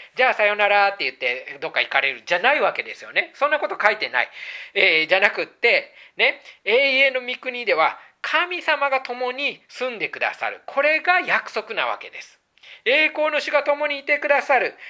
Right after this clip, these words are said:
そしてそれが何よりの祝福であり、えー、素晴らしいこと、輝きであるわけですよね。ですからこれはリレーションシップなわけです。信頼なわけです。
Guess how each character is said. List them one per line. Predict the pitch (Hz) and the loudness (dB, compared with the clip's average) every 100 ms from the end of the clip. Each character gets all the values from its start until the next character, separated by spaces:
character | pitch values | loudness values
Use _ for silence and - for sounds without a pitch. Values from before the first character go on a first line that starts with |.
| - | -4
そ | 254 | -2
し | 247 | 0
て | 277 | 0
そ | - 311 | 0 2
れ | 302 | 4
が | 320 277 | 4 4
何 | 262 302 277 | 2 0 -2
よ | 208 | -2
り | 160 | -2
の | 185 175 | -2 -2
祝 | - - 277 262 | -4 -4 -4 2
福 | 269 247 | 4 4
で | 226 | 4
あ | 233 285 | 4 4
り、 | 269 170 - - | 2 -2 -10 -10
え | 208 | 0
ー、 | 202 175 170 | 2 2 2
素 | 220 | 0
晴 | 226 | 4
ら | 233 233 | 4 4
し | - 233 196 | 0 -4 -4
い | |
こ | 180 180 | -4 -2
と、 | 170 | -2
輝 | - 185 208 208 | -2 0 2 2
き | 208 196 | 0 -2
で | 214 | 2
あ | 262 | 4
る | 311 196 | 4 2
わ | 151 | 0
け | 117 | -4
で | - | -12
す | - | -18
よ | 101 | -8
ね。 | 226 349 - _ _ - - - | -4 -6 -8 _ _ -20 -20 -6
で | 311 320 | -2 -2
す | - | 0
か | 285 294 | 2 4
ら | 302 | 4
こ | 285 | 4
れ | 220 | 2
は | |
リ | 143 170 | 2 0
レ | 240 254 | 0 0
ー | |
シ | 247 | -2
ョ | |
ン | 233 | -6
シ | - | -8
ッ | 254 | -10
プ | 208 | -2
な | 151 | -2
わ | 123 | -2
け | 127 | -6
で | |
す。 | - - - | -14 -20 -14
信 | - 269 277 277 | -8 -6 -2 2
頼 | 269 277 | 2 2
な | 165 | 0
わ | 147 | -4
け | - | -4
で | - | -6
す。 | - - | -8 -18